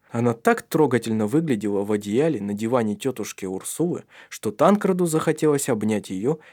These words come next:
и сказать, что он сможет защитить ее от всех ужасов. Но он чувствовал, что до сегодняшнего дня вел себя не лучшим образом, так что предпочел остаться на месте.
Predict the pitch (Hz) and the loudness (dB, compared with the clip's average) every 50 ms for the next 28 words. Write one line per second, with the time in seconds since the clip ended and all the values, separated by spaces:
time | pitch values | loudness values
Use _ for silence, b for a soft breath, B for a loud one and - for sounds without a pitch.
0 | B B 139 139 - - 113 98 98 123 160 170 - - - 117 107 101 - 92 | B B -6 -6 -4 -4 -4 -2 0 0 0 0 -2 -4 -4 -4 -4 -4 -4 -4
1 | 101 123 147 165 175 156 143 156 151 - - 160 156 - 156 151 - 143 139 139 | -2 -2 0 -2 -2 -4 -6 -8 -6 -6 -8 -8 -8 -8 -10 -6 -2 0 0 0
2 | 135 - 113 - - - - 131 131 - - - 113 110 104 101 92 - - - | -2 -4 -10 -10 -8 -6 -4 -4 -6 -6 -8 -8 -6 -6 -6 -6 -6 -8 -8 -10
3 | 85 - _ _ B B B B B B B B B 113 110 113 110 101 - - | -12 -18 _ _ B B B B B B B B B 0 0 0 0 0 -2 -2
4 | 156 - - - 98 80 - - - 107 104 107 - - - 113 113 117 107 107 | -4 -4 -4 -6 -8 -8 -8 -12 -8 -6 -4 -4 -4 -4 -4 -2 0 0 0 -2
5 | 104 101 - - 104 98 95 90 92 107 123 147 151 B B B B 110 104 110 | -4 -6 -6 -6 -6 -6 -6 -4 -4 -2 -4 -4 -4 B B B B -8 -4 0
6 | 110 120 123 - - - 156 156 156 160 160 143 117 107 104 - - - 131 - | 0 0 0 -2 -4 -2 0 0 2 2 2 0 0 0 -2 -4 -6 -10 -10 -6
7 | - 120 107 101 107 104 104 95 98 98 104 B B B B B - 202 190 - | -6 -6 -4 -4 -6 -8 -10 -10 -12 -14 -16 B B B B B -4 -2 -2 -2
8 | - 147 131 - 117 - - 110 104 - - 175 185 180 180 - 117 - - - | -2 -4 -4 -4 -8 -6 -4 -4 -4 0 0 0 0 0 -2 -8 -10 -10 -8 -6
9 | 107 104 104 - - 113 113 113 104 95 82 - - - - - | -6 -6 -6 -8 -8 -6 -6 -6 -6 -8 -8 -10 -14 -16 -18 -20